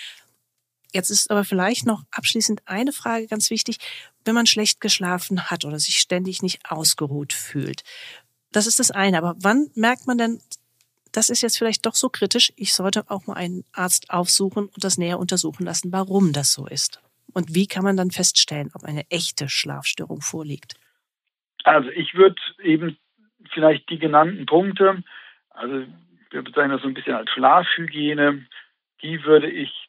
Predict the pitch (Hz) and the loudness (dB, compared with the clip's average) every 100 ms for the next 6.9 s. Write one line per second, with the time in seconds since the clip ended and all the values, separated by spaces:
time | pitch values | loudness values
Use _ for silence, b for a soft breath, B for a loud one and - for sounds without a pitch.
0 | - 147 139 131 - 139 - - 127 - | -6 0 0 0 -2 -2 -2 -12 -14 -16
1 | 90 _ _ _ _ - 143 143 135 127 | -18 _ _ _ _ -16 -2 -2 -2 -4
2 | 135 123 135 170 160 170 156 - B B | -6 -8 -6 -4 -2 -4 -4 -6 B B
3 | - 135 - 139 143 127 131 120 - 123 | -6 -6 -6 -6 -4 0 0 0 -2 0
4 | 127 135 - - 80 78 131 - 156 147 | 0 -2 -8 -12 -10 -8 -10 -6 -6 -2
5 | - 165 165 156 185 170 170 - 131 - | 2 2 2 -4 -10 -16 -20 -14 -14 -12
6 | 165 147 156 139 135 131 135 131 - | -12 -8 -4 -2 -2 -2 -6 -6 -12